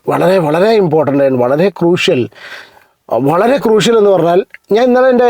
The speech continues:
എപ്പിസോഡ് റിവ്യൂവിൽ ചില കാര്യങ്ങൾ പറയാതെ പറഞ്ഞു പോയി. പക്ഷേ ഡീറ്റെയിൽ ആയിട്ട് ഞാൻ അതിനെക്കുറിച്ച് പറയാതിരിക്കാൻ കാരണം എന്താണെന്ന് വെച്ചാൽ, ഇതുപോലുള്ള ആൾക്കാരുടെ കുറച്ച്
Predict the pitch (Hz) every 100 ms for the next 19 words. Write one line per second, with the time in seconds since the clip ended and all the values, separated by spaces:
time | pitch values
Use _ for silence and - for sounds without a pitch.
0 | 202 208 190 214 196 196 196 190 208 -
1 | 196 196 196 208 202 180 180 185 196 170
2 | 175 156 175 - _ _ _ _ - 165
3 | 202 156 208 202 277 262 208 214 208 196
4 | 180 160 170 160 175 190 160 151 151 151
5 | 160 147 127 113 - 196 - - - -
6 | _ _ - 226 294 294 285 240 214 170
7 | 160 170 165 160 147 -